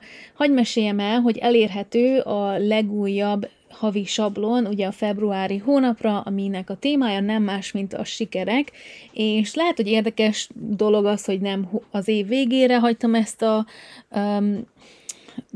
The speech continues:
témát, de úgy érzem, hogy pont ilyenkor van a legnagyobb segítségünkre, főleg, hogy amilyen, ö,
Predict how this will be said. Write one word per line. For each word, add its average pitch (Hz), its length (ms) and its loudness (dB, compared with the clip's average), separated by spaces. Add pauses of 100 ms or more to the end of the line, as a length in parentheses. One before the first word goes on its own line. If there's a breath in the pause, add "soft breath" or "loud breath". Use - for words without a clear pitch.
(120)
témát, 226 500 4
de 214 140 0
úgy 330 200 -2
érzem, 220 360 2
hogy 208 180 0
pont 240 260 0
ilyenkor 208 580 -2 (200)
van 208 240 -2
a 202 60 0
legnagyobb 202 400 0
segítségünkre, 233 840 0 (300 loud breath)
főleg, 247 680 4
hogy 226 240 -2
amilyen, 202 640 -2
ö, 190 280 -4